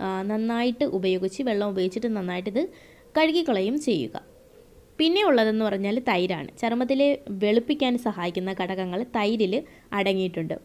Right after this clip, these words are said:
ഇരുണ്ട പാടുകൾ നീക്കി ചർമ്മത്തിന് സ്വാഭാവികമായിട്ടുള്ള ഒരു തിളക്കം നൽകാൻ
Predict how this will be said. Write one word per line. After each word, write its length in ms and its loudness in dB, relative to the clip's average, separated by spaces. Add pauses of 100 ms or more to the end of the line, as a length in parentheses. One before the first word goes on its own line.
(380)
ഇരുണ്ട 300 2
പാടുകൾ 500 4
നീക്കി 280 -2
ചർമ്മത്തിന് 520 0
സ്വാഭാവികമായിട്ടുള്ള 1080 0
ഒരു 300 0 (180)
തിളക്കം 360 2
നൽകാൻ 480 -2